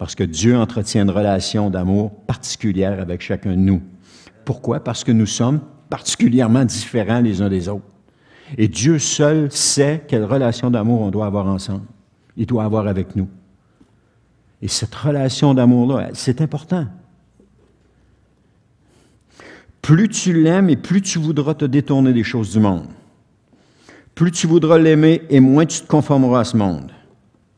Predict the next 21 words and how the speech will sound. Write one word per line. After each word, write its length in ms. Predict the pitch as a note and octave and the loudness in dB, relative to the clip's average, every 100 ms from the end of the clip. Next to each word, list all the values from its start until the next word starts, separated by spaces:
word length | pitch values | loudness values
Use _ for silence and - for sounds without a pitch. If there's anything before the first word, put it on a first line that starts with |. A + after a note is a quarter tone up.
| _ _ _ _ _ _ - _ _ _ _ _ _ _ | _ _ _ _ _ _ -20 _ _ _ _ _ _ _
Ton 160 | - A2 | -2 2
amour 240 | B2 D3+ | 4 4
pour 180 | C#3 C3 | 2 0
lui 160 | B2+ C3 | 2 2
te 120 | B2+ | 0
sera 180 | - A#2+ | -2 -2
récompensé 680 | B2 B2+ A#2 A2+ G#2+ - | -2 -2 -2 -2 -4 -4
par 220 | B2 A2 | -4 0
une 160 | G#2+ F#2 - - _ | 0 0 -2 -18 _
plus 200 | - C#3+ | -2 0
grande 360 | G2 G2+ B2 B2 | 0 0 2 0
présence 600 | - G2+ A#2 G#2 A2+ A2+ | -2 -4 -2 0 -2 -2
de 60 | G2+ | -4
sa 180 | - G2 | -6 -6
personne 400 | G2+ - A2 G2+ | -8 -6 -2 0
dans 140 | F#2 | -2
la 120 | F#2 | -4
vie, 280 | E2 E2+ - _ _ _ _ | -6 -10 -12 _ _ _ _
dans 140 | A2 G#2 | -2 0
ta 160 | G#2 | 0
vie. 180 | F2+ D#2 | -2 -4